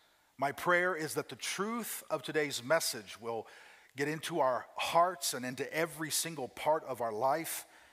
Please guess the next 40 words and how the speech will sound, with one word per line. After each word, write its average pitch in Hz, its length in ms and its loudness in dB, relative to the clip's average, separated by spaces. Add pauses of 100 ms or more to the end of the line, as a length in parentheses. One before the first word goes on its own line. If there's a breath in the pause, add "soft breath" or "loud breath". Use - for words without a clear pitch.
(100)
and 117 140 -8
the 110 60 -8
truth, 147 520 -4 (160)
as 127 160 -2
it 123 100 -8
works 139 300 -4
its - 160 -8
way 135 180 -2
through 123 320 -4
us, - 280 -6 (260 loud breath)
will 107 100 -8
set 123 300 0
us - 160 -4
free. 101 380 -8 (480)
And 92 100 -16
we 117 140 -4
ask 139 260 0
these 123 220 -6
things 110 460 -8
in 104 120 -14
Jesus' 117 500 -10
name. 95 260 -14 (840 soft breath)
Amen. 104 300 -8 (1200 loud breath)
At 151 160 0
one 247 180 8
point, 160 600 0
the 147 400 -2
great 196 520 2
Saint 190 440 0
Augustine, 139 680 0 (140)
who 123 100 -10
lived 139 480 2
between 139 440 -8
three 156 320 -4
fifty-four 151 760 -2
and 110 100 -8
four 143 300 -6
thirty 135 400 -4
A 120 140 -6
D, 104 380 -10